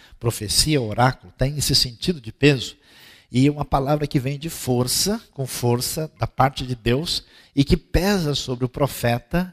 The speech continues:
e é trazida para o nosso conhecimento e a nossa reflexão. Mas o interessante,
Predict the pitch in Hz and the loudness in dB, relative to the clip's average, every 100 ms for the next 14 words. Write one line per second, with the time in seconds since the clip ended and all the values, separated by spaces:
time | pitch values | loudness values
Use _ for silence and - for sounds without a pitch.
0 | _ 147 156 185 - _ _ _ _ _ | _ 0 2 2 -2 _ _ _ _ _
1 | _ _ _ _ 156 160 - 165 147 110 | _ _ _ _ -2 -2 -2 -4 -2 -2
2 | 120 147 143 143 - 143 147 156 156 143 | 0 -2 -2 -10 -4 -2 0 -2 -4 -8
3 | 135 131 135 - 127 131 127 - 113 113 | -6 -2 -2 -4 -10 -4 -4 -4 -4 -4
4 | 110 - 110 117 104 110 113 110 107 - | -4 -6 -4 -4 -4 -4 -4 -4 -6 -4
5 | 104 82 - _ 208 262 285 202 247 247 | -8 -10 -18 _ -8 -6 -6 -10 -10 -6
6 | 180 156 - 107 117 - - 104 104 _ | -6 -6 -4 -4 -2 -4 -4 -8 -10 _
7 | - - | -12 -12